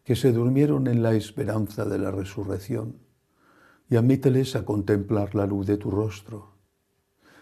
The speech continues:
Acuérdate especialmente de Ángel Pedro, de Reyes, de Pedro, de Fernando, de Yailín, Iván,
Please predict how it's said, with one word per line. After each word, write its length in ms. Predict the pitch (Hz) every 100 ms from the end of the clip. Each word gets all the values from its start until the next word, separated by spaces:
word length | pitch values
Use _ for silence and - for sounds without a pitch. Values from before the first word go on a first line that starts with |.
| - - -
Acuérdate 800 | 101 110 110 107 123 120 - 110
especialmente 1120 | - 127 113 123 107 123 131 120 123 123 - - _ - _
de 180 | - 110
Ángel 400 | 113 113 107 98
Pedro, 460 | 98 127 123 120 - - - _ _ - _ - _
de 160 | 104 98
Reyes, 680 | 113 131 117 120 - - - _ _ _ _ -
de 160 | 101
Pedro, 440 | 98 131 123 120 110
de 160 | 110
Fernando, 720 | 101 107 104 123 120 - - - _ _ _ - - -
de 180 | 107 95
Yailín, 640 | 104 104 117 127 123 123 - - _ _ _
Iván, 640 | 110 95 117 113 120 -